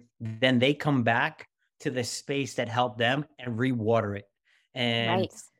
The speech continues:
Speaker 1: if that happens, we're starting from the top and hopefully dribbling down through the system. And there's less and less kids that make it to that kind of aging out youth space, and,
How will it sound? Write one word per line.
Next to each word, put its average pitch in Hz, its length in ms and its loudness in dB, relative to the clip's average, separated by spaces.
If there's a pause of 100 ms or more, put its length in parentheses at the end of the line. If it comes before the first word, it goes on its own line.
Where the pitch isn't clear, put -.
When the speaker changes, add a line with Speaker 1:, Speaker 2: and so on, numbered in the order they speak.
(540)
Speaker 1:
if 110 200 -6
that 151 180 4
happens, 123 500 0
we're 113 140 -4
starting 113 420 0
from 113 160 -6
the 107 60 -4
top 135 560 -2
and 110 320 -2 (180)
hopefully 131 560 -2
dribbling 120 560 0
down 120 640 -4
through 135 380 -4
the 147 80 -4
system. 120 420 -6
And 110 100 0
there's 104 160 -4
less 127 280 -2
and 123 80 -2
less 117 200 -2
kids 107 260 -8
that 110 140 -4
make 120 320 0
it 113 120 -8
to 123 100 -4
that 113 340 2 (300)
kind 120 180 0
of 113 160 -2 (100)
aging 120 360 -2
out 120 180 -8
youth 170 220 -4
space, 208 580 -4 (440)
and, 120 720 2